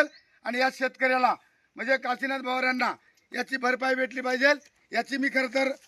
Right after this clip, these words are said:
प्रामुख्याने तुम्हाला सूचना करतो. आणि निश्चितपणे मला विश्वास आहे तुमच्यावर, तुमचं काम चांगलं आहे आणि विशेष करून चव्हाण साहेब चांगले आहेत, जे आपले तालुका अधिकारी आहेत पालिकेचे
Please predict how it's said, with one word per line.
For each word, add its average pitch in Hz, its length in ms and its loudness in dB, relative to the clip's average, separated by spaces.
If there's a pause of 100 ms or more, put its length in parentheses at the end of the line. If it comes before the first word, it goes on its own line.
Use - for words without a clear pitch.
(160)
प्रामुख्याने 254 400 0
तुम्हाला 254 280 -4
सूचना 247 300 -8
करतो. 285 400 0 (380)
आणि 208 120 -10
निश्चितपणे 311 520 4 (460)
मला 240 180 0
विश्वास 285 380 0
आहे 269 120 -2
तुमच्यावर, 240 300 -8
तुमचं 254 180 -10
काम 247 240 -4
चांगलं 240 280 -2
आहे 180 80 -8 (400)
आणि 220 160 -10
विशेष 277 320 -2
करून 285 200 0
चव्हाण 269 300 0
साहेब 262 180 0
चांगले 214 300 -4
आहेत, - 240 -10 (380)
जे 262 80 10
आपले 285 260 8
तालुका 269 380 4
अधिकारी 262 380 2
आहेत 254 180 6
पालिकेचे 254 540 0